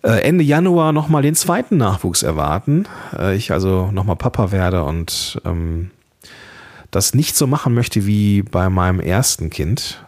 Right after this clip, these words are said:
ähm, das, glaub ich, nie, äh, <laughs> unter einem Mangel an Vater richtig gelitten hat, aber wo ich mir nicht die Zeit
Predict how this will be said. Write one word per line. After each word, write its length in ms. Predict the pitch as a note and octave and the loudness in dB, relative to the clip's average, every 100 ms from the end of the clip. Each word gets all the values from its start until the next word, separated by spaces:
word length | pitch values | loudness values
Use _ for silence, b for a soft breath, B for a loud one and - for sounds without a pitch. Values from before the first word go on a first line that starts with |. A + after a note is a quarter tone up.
| - | -10
ähm, 460 | - E2+ E2 F2+ G#2 - | -6 -4 -4 -4 -8 -4
das, 440 | - - - - - - - - | -2 0 -2 -6 -18 -20 -20 -20
glaub 240 | - C#2+ C#2+ | -6 -4 -4
ich, 140 | - | -4
nie, 400 | D2 D#2+ E2 C2+ | -2 0 0 -2
äh, 400 | G1+ B1 C#2 A1 B - | -2 -2 -2 -4 B -8
<laughs> 180 | - - | -6 -4
unter 280 | - - | -4 -2
einem 300 | D2+ D#2+ D#2+ B B B B - | -2 0 0 B B B B -2
Mangel 420 | F#2+ B2+ F3+ D#3+ | 0 2 2 0
an 200 | A2 A#2+ | 0 0
Vater 500 | - A#2+ D#3+ - A#2+ | 0 0 0 0 0
richtig 320 | C#3 - G#2+ | 0 -2 -4
gelitten 420 | F#2+ G#2+ D3+ G2 | 0 0 0 -2
hat, 200 | F2 G#2+ | -2 -2
aber 240 | - A2+ G#2+ | -2 0 0
wo 120 | B2 | -2
ich 200 | D3+ - | -2 0
mir 180 | C3+ C3+ | 2 4
nicht 540 | C#3 E3 - - - | 2 0 -6 -12 -6
die 280 | F#2 F2 D#2+ | -2 -2 -2
Zeit 640 | - - D2 D2+ D2 - | -4 -6 -6 -6 -8 -12